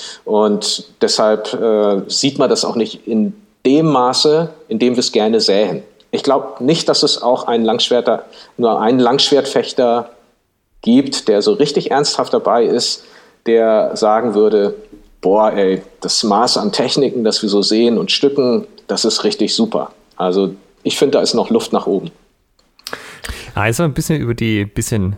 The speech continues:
Speaker 2: also sind wir so in die Turnierszene modern gerutscht. Eigentlich wollte ich
Speaker 1: Mhm.
Speaker 2: mehr auf das Historische raus. Also ob das
Speaker 1: Ja.
Speaker 2: vorstellbar wäre, dass das eins dreißig gezielt ein System wäre, um eben mit scharfen Waffen trainieren zu können, aber vielleicht nicht unbedingt, um damit dann, ähm,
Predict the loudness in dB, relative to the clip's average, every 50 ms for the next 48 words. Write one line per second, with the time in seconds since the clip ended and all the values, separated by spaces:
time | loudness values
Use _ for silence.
0 | -8 -8 -6 -4 -2 0 0 0 0 0 0 0 0 0 -2 -2 -2 0 0 2
1 | 2 2 0 0 0 0 0 0 2 2 0 0 0 0 0 0 0 0 0 -2
2 | -2 -4 -6 -6 -4 -2 -2 0 0 0 0 0 2 2 2 2 2 0 0 0
3 | -2 -2 -2 -4 -4 -4 -4 -4 -2 -2 -2 0 0 -2 -2 0 0 0 0 -2
4 | -2 -2 -2 0 2 2 2 4 2 0 0 -2 -2 0 0 0 0 2 2 0
5 | 0 0 0 -2 -2 -4 -2 -2 -2 -2 -2 -4 -8 -16 -18 -18 -18 -20 -20 -20
6 | -20 -10 -6 -2 -2 -2 -2 -2 -2 -2 0 0 2 2 2 0 0 -4 -4 -6
7 | -6 -4 -2 0 0 0 0 0 0 -2 -2 -2 -4 -4 -2 0 0 0 0 2
8 | 0 0 0 0 -2 0 0 0 0 0 0 0 0 0 0 0 0 0 0 0
9 | 0 0 -2 -2 -2 0 -2 -2 -2 -4 -4 -2 -2 -2 -2 0 2 2 2 0
10 | 0 -2 -6 -6 -4 -2 -2 0 0 0 0 -2 -2 -4 -2 -2 -2 -2 -2 -4
11 | -4 -4 -4 -2 -2 0 0 0 0 -2 -4 -4 -2 -2 -2 -2 -2 -4 -4 -4
12 | -4 -2 -2 -2 -2 -2 -2 -2 -2 0 0 -2 -4